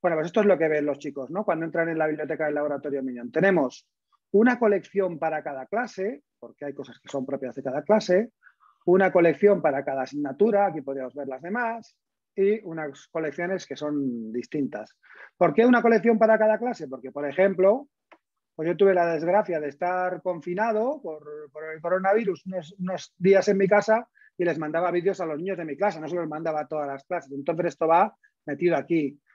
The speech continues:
Por ejemplo, pues aquí hay una, una ruleta para preguntarles con los nombres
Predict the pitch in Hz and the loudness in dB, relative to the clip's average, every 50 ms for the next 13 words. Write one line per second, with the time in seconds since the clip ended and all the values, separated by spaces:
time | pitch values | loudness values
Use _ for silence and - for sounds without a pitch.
0 | _ _ _ - 156 156 151 139 151 180 185 190 190 175 196 208 214 214 226 233 | _ _ _ -4 -2 -2 -2 0 0 2 2 2 2 2 2 2 2 2 0 -2
1 | 220 185 151 135 _ 139 139 - 175 165 165 165 165 165 160 156 160 151 _ - | -4 -10 -14 -14 _ -20 -16 -12 -10 -10 -8 -8 -8 -10 -10 -14 -18 -14 _ -4
2 | 185 175 175 175 170 170 165 165 165 160 160 160 156 156 156 156 151 151 151 151 | -4 -2 -2 -2 -2 0 0 2 2 2 2 0 0 0 0 -2 -2 -2 -2 -2
3 | 156 - 185 180 185 170 165 175 180 185 - 170 143 165 156 143 143 160 151 151 | -2 -2 0 2 4 4 6 6 6 6 6 4 2 2 2 2 2 0 0 0
4 | 151 156 143 170 170 165 180 190 190 - - 165 156 147 139 160 165 170 175 | 0 0 0 0 2 2 2 0 0 0 -2 -4 -4 -4 -6 -8 -8 -8 -10